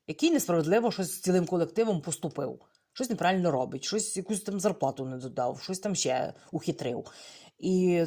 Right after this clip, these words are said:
ваші плани, получається, зруйнуються. Все, получається ж так, що це всього колектива. Зруйнуються якісь плани, що ви будували, що ви чекали на якусь там премію і так далі. А той, е, роботодавець щось там собі ухитрив. І ви візьмете, йдете з ним сваритися всі разом.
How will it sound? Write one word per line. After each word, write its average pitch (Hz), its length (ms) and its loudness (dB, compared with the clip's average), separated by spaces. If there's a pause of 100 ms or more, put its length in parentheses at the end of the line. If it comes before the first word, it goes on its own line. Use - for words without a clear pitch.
(100)
ваші 180 360 4
плани, 175 300 4
получається, 175 540 2
зруйнуються. 247 880 2 (320)
Все, - 160 -6
получається 175 500 -2
ж - 80 -8
так, 165 140 -2
що - 60 -12
це 170 60 -4
всього 170 280 -4
колектива. 170 520 -2
Зруйнуються 175 460 0
якісь - 220 -8
плани, 320 440 2 (320)
що - 140 -8
ви 160 100 0
будували, 151 560 2
що 156 140 -4
ви 151 100 0
чекали 143 500 2
на 139 60 0
якусь 139 260 -4
там 147 160 -2
премію 143 460 0
і 131 40 -4
так 151 180 -2
далі. 135 360 0
А 160 100 -2
той, 269 200 0
е, 196 400 4
роботодавець 185 600 2
щось 160 200 -6
там 156 160 -4
собі 151 260 -2
ухитрив. 143 520 -2
І 190 80 0
ви 220 120 2
візьмете, 214 420 0 (320)
йдете 190 220 0
з 151 60 -2
ним 165 100 4
сваритися 131 580 -2 (120)
всі - 160 -2
разом. - 300 -2